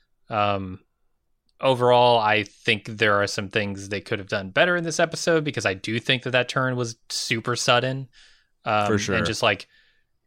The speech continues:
Speaker 1: overly compressed. Although I would, I would prefer that to it being <laughs> dragged out, like you said, uh,
Speaker 2: Mm-hmm.
Speaker 1: for multiple episodes. Um, and also the, the stuff with the, the new group, um, going out and looking for their friend,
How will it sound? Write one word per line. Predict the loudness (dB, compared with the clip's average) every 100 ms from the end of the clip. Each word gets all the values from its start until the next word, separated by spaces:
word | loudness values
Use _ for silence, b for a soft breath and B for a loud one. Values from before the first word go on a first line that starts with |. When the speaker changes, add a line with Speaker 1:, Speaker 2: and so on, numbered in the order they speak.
| _ _ _
Speaker 1:
overly | 0 2 2 0 0
compressed. | -4 -2 2 4 2 -2 0
Although | 2 4 2 2 0
I | 2 2
would, | 2 -2 -4 2
I | 2
would | 2 -2
prefer | -4 -2 2 2
that | 2 0 -2
to | -4 0
it | 0 -2
being | -10 -8
<laughs> |
dragged | -4 0 0 2
out, | 2 0 -4 -20 -20 -6
like | -6 -6
you | -8
said, | 0 0 0
uh, | 0 0
Speaker 2:
Mm-hmm. | 0
Speaker 1:
for | -4
multiple | -6 -6 -6 -6
episodes. | -4 0 0 0 -4 -14 b b b b b -20 -18 -4
Um, | 0 2 2
and | 2 2
also | 4 4
the, | 4 4 2
the | 2 -2
stuff | 0 0
with | 0
the, | -2 -2 -2
the | -2 -2
new | -2
group, | -4 -4 -4 -6 -12 -10
um, | -10 -6
going | -4 -2
out | -4
and | -6
looking | -8 -12 -12
for | -8
their | -6 -4 -6
friend, | -2 0 0 -4 -10